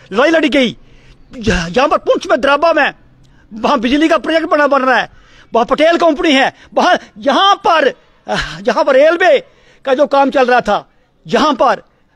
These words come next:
ज-, जहां रेलवे ट्रैक में, जहां पर भी हमने संघर्ष किए। और, और ए, ए, मैं आ रहा हूं,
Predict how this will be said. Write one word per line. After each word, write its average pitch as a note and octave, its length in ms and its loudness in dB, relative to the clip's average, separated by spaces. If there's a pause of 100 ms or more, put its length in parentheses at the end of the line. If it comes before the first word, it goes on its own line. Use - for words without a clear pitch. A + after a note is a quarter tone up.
(280)
ज-, F#3+ 340 -8
जहां G#3 180 -4
रेलवे C#4 280 0
ट्रैक D4+ 280 0
में, C4+ 220 -8 (460)
जहां D4+ 200 0
पर F4 180 0
भी F4 60 0
हमने E4 180 2
संघर्ष C#4+ 340 0
किए। G#3+ 300 -6 (880)
और, D#4+ 200 2
और E4 280 0
ए, D4+ 220 2
ए, C4+ 140 2
मैं C4 140 0
आ G#3 140 2
रहा G#3+ 100 2
हूं, A3 180 0